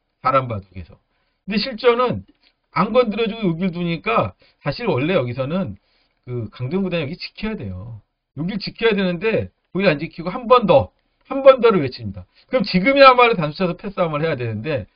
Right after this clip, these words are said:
리친청이 아이고 그렇게 되면 내가 미끼 물을 줄 알고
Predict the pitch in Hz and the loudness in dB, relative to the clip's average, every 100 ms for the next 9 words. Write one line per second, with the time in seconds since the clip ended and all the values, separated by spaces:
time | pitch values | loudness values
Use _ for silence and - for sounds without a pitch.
0 | _ _ _ - 165 214 196 196 180 185 | _ _ _ -8 -6 -4 -2 2 2 2
1 | - 139 165 170 160 143 131 - 208 220 | -2 -2 4 4 4 0 -6 -2 -2 0
2 | 240 220 220 196 190 165 160 208 165 175 | -2 -2 -2 4 4 4 -2 -4 -2 -2
3 | 170 170 139 110 98 | 0 2 2 2 -8